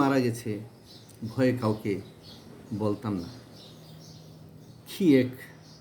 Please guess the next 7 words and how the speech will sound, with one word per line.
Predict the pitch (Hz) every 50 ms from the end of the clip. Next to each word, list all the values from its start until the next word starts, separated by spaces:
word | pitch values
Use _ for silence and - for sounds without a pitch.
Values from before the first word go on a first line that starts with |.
| - - - - - - - - - - - - - 120 113
দুঃসহ | 135 139 - - - - - - 139 135 131 131 131 127 123 117 - - - - - - - - - - - - - - - - - - - - -
একটি | 123 120 - 143 131 123 120 120 -
শাসন | - 117 - - 156 135 117
ব্যবস্থা | 117 113 117 113 - - 104 - -
ছিল, | - - 92 95 92 - - - - - - - - - - - - - - - - -
কী | - 165 160 151 143 135
একটা | 123 - 135 127